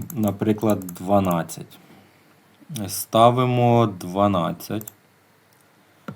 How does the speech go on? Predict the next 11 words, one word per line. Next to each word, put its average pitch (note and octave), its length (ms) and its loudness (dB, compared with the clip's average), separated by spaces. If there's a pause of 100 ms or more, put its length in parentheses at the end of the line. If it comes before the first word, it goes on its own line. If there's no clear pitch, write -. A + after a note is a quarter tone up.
(800)
Вони G2 420 0
вже C#3 360 2
ставлять A2 540 2
дев'ятнадцять G#2 680 0 (460)
п'ятсот. F#2+ 580 -4 (140)
Непогано. G2+ 1000 2 (460)
Торгуємося A#2+ 800 0
ще. G#2+ 380 -2
Ми G2 180 -4
ставили G#2 640 0 (1300)
дванадцять. G#2 920 -2